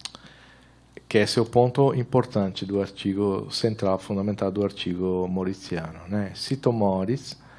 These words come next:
"Quando o músico, que é dotado de sensibilidade, percebe com o ouvido uma certa relação entre os sons,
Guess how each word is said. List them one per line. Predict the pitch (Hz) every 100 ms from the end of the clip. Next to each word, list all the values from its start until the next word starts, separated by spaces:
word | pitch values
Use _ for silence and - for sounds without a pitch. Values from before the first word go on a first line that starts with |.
| - - - - - -
"Quando | 175 214 208
o | 180
músico, | 123 131 131 104 104 - 101 92 - - - - _ - - - - - - -
que | 107
é |
dotado | 104 104 113 107
de | 107 110
sensibilidade, | - 107 117 117 113 98 92 87 85 82 - - - - -
percebe | 151 165 - 143 127 107 104
com | 135 151
o | 147
ouvido | 117 113 104 104
uma | 123 139
certa | - 156 151 123
relação | 113 113 113 - - 107 98
entre | 123 120
os | 117 113
sons, | - 98 87 87 101 - 147